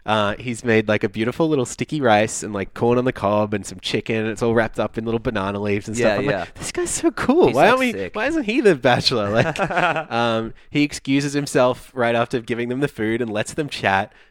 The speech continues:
Speaker 1: which I think is really funny.
Speaker 2: Yeah.
Speaker 1: Um, and soon
Speaker 2: Didn't
Speaker 1: after
Speaker 2: need to be
Speaker 1: that,
Speaker 2: included.
Speaker 1: yeah, soon after that, Rosie mentions how great it is to have a whole day with Zach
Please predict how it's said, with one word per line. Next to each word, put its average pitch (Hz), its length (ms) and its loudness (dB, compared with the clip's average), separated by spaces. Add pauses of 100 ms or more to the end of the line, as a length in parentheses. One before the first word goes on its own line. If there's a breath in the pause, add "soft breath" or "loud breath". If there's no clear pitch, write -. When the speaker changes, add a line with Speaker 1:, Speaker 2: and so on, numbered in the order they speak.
Speaker 1:
which - 180 -4
I - 20 -4
think - 180 -6
is - 140 -4
really 131 140 -2
funny. 87 360 -4
Speaker 2:
Yeah. 104 360 -6
Speaker 1:
Um, 101 340 4
and 123 140 0
soon 175 160 4
Speaker 2:
Didn't 180 100 6
Speaker 1:
after 175 120 0
Speaker 2:
need 156 40 4
to 135 60 6
be - 60 6
Speaker 1:
that, 117 80 2
Speaker 2:
included. 110 460 -8
Speaker 1:
yeah, 98 300 0
soon 185 200 2
after 180 160 2
that, 147 180 6
Rosie 135 280 6
mentions 120 380 0
how 135 140 0
great 117 320 0
it 120 80 -2
is 123 140 2
to 117 80 -2
have 113 120 -2
a 95 60 -4
whole 127 280 0
day 113 260 2
with 107 180 0
Zach 98 460 -2